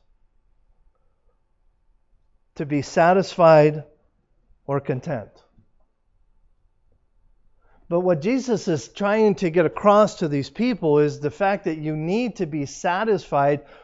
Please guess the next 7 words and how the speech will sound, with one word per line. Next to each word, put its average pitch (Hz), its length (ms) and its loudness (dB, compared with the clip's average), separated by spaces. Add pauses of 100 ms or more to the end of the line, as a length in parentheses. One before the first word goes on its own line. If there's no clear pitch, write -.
(120)
or 160 200 4
content 151 1120 4 (1080)
in 143 180 -2
your 139 160 0
walk 143 340 0
with 127 160 -10
God 120 360 -8